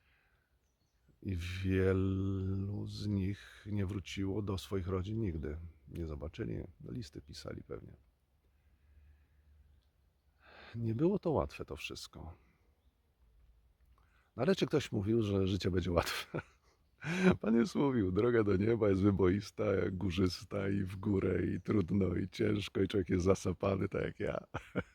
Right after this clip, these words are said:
<laughs> A ta droga szeroka, idąca w dół, jest usłana muzyką i disco polo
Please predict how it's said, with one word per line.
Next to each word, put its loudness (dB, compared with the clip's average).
<laughs> -6
A 0
ta 4
droga 8
szeroka, 2
idąca 2
w 0
dół, 2
jest 2
usłana 2
muzyką 2
i 2
disco -2
polo 2